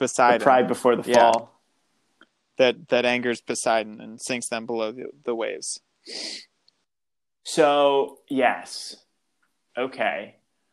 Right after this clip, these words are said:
Speaker 1: I agree having
Speaker 2: Um,
Speaker 1: it small. I mean, we could even, it's hard to have an ep-, historical epic this small. Okay, let's just think of, like, some characters. Um, what about, um,
Speaker 2: Um, okay, yeah, let's, let's think of some characters.
Speaker 1: um,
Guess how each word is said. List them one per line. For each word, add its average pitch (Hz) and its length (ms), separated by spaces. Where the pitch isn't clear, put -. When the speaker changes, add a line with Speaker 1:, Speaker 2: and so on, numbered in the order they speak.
Speaker 1:
I 170 60
agree 233 280
having 247 260
Speaker 2:
Um, - 20
Speaker 1:
it - 100
small. 147 380
I - 100
mean, 143 160
we 160 100
could 175 140
even, 175 300
it's 127 140
hard 147 200
to 143 60
have 127 140
an 117 120
ep-, 117 140
historical - 520
epic - 280
this - 120
small. - 300
Okay, 196 140
let's 214 180
just - 140
think 208 160
of, 190 120
like, 151 240
some 139 120
characters. - 580
Um, 147 560
what 170 180
about, 147 440
um, 131 1000
Speaker 2:
Um, 143 460
okay, 175 200
yeah, 165 120
let's, - 480
let's 180 180
think 202 160
of 196 60
some 160 120
characters. 127 380
Speaker 1:
um, 131 640